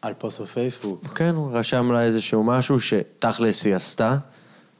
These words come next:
Speaker 2: והוא פשוט העלה את הנתון הזה, והיא, היא
Speaker 1: אבל
Speaker 2: תבעה
Speaker 1: אם,
Speaker 2: אותו על הוצאת ב-,
Speaker 1: אבל
Speaker 2: אה,
Speaker 1: אם
Speaker 2: דיבה.
Speaker 1: זה אמת, אז זה לא דיבה, זה אמת.
Speaker 2: לך תוכיח, אח שלי.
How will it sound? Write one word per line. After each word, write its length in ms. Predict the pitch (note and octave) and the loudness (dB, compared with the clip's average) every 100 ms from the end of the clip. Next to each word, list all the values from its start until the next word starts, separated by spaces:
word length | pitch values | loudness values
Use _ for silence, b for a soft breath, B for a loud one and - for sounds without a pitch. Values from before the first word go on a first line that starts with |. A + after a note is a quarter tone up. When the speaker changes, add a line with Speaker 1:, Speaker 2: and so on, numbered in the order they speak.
| _ | _
Speaker 2:
והוא 240 | A2 G2+ G#2+ | 0 2 4
פשוט 340 | G2+ - G#2+ | 2 2 2
העלה 380 | G#2 G2 G2 G2+ | 4 4 6 4
את 140 | G2 G2 | 2 0
הנתון 400 | F#2 F2+ A#2+ B2+ | -2 -2 -2 0
הזה, 300 | C3+ D#3 D3+ | 0 -2 -2
והיא, 340 | G#2+ G#2 G#2 G2+ - - | -2 0 2 0 -2 -10
היא 160 | G2+ G2 | -2 0
Speaker 1:
אבל 160 | G2+ A2 | 0 2
Speaker 2:
תבעה 200 | A2+ B2 | 2 2
Speaker 1:
אם, 40 | |
Speaker 2:
אותו 120 | B2 | 4
על 80 | B2 | 2
הוצאת 280 | A2+ A#2 G#2+ | 2 0 0
ב-, 220 | G#2 G#2 G#2+ | 2 2 2
Speaker 1:
אבל 180 | G#2 | 2
Speaker 2:
אה, 60 | G#2+ | 2
Speaker 1:
אם 60 | B2 | 4
Speaker 2:
דיבה. 40 | |
Speaker 1:
זה 180 | B2+ C3 | 4 4
אמת, 380 | C3+ C3+ C3+ C3+ | 6 6 6 4
אז 80 | |
זה 140 | A2+ A#2+ | 4 6
לא 120 | B2 | 6
דיבה, 400 | B2+ B2+ E3 A2+ | 6 4 4 4
זה 160 | G#2 G#2 | 2 0
אמת. 400 | C3 A#2+ - - - | 0 0 -4 -12 -2
Speaker 2:
לך 240 | G#2+ G#2 | 0 0
תוכיח, 440 | - - D3 C#3+ | -2 0 2 2
אח 140 | A#2 - | 0 0
שלי. 280 | G#2 F#2+ | 0 0